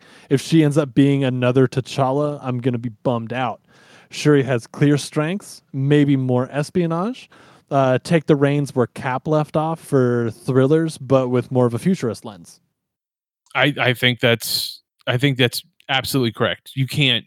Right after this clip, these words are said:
Speaker 2: just have him be, ha-, have Shuri, Shuri be a, another T'Challa. Like, in that, it would be a terrible for Letitia Wright to have to do that. Like, it should be her character that she's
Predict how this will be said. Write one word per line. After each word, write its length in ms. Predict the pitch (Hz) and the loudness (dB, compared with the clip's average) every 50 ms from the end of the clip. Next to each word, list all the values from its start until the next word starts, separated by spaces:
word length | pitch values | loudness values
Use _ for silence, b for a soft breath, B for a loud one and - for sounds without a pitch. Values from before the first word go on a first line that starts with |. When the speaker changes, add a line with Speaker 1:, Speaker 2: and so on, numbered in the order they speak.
| _ - | _ -4
Speaker 2:
just 260 | - 135 131 127 - | 0 0 0 0 0
have 260 | - 131 123 120 117 113 | 0 0 0 0 0 0
him 200 | 123 113 107 104 | 0 0 0 0
be, 340 | 101 113 113 110 110 - - | 0 2 2 2 0 0 -2
ha-, 200 | 123 135 123 123 | -2 -2 0 0
have 320 | 123 127 143 139 131 117 113 107 | -2 0 0 0 0 0 -2 -2
Shuri, 320 | 117 127 123 113 117 110 - 139 | 0 2 2 2 2 0 -2 -2
Shuri 320 | - - 165 151 131 120 | -2 0 2 2 2 2
be 220 | 117 107 120 120 110 | 2 0 0 2 2
a, 180 | 104 104 - | 2 0 0
another 720 | - 113 113 110 110 107 104 104 104 98 98 98 101 - _ - | -2 -2 -2 0 0 0 0 0 0 -2 -2 -4 -6 -10 _ -8
T'Challa. 500 | - 120 110 - 117 87 76 - 62 - | -6 -4 -2 0 -2 -2 -2 -6 -12 -8
Like, 300 | - 104 101 101 101 - - _ _ _ - | -4 -2 -2 -2 -2 -6 -14 _ _ _ -2
in 320 | 117 117 113 110 98 - _ _ _ _ - | 0 0 0 -2 -6 -8 _ _ _ _ -2
that, 180 | 131 120 113 - _ _ _ - | 0 0 0 -2 _ _ _ -8
it 140 | 131 131 127 | -4 -2 0
would 240 | 127 120 123 120 107 | 0 0 0 0 0
be 220 | 120 120 113 110 | 2 2 2 2
a 40 | 107 104 110 117 _ _ _ _ _ _ _ _ _ _ _ - | 0 -2 -6 -14 _ _ _ _ _ _ _ _ _ _ _ -8
terrible 340 | - 147 151 143 131 127 117 | -4 0 0 0 2 0 0
for 160 | - 120 113 | 0 0 0
Letitia 480 | 113 110 110 - - - 117 - 120 107 | 2 2 0 0 0 -2 -2 0 0 0
Wright 160 | 104 101 - | 0 0 -2
to 80 | 110 | -4
have 240 | 98 - 113 101 - - | -2 -2 -4 -4 -4 -6
to 80 | 107 | -10
do 380 | 95 104 104 98 117 117 113 110 | -10 -8 -4 0 2 2 2 2
that. 240 | 98 67 - - - - | -2 -4 -6 -8 -12 -12
Like, 320 | - 95 90 92 92 - _ _ - | -8 -6 -6 -6 -6 -8 _ _ -4
it 200 | - 123 117 - | -2 0 0 0
should 360 | - - 127 123 110 104 101 | 0 0 0 0 -2 -2 -2
be 400 | 107 117 123 123 113 104 98 104 _ b b b b b _ _ - | 0 2 2 4 2 0 -2 -6 _ b b b b b _ _ -4
her 180 | - 143 135 | 0 0 0
character 360 | 120 - - 117 113 113 - 101 | 0 2 0 0 0 0 0 -2
that 140 | 95 101 - | -2 -2 -2
she's 200 | - 117 104 | -2 -2 -2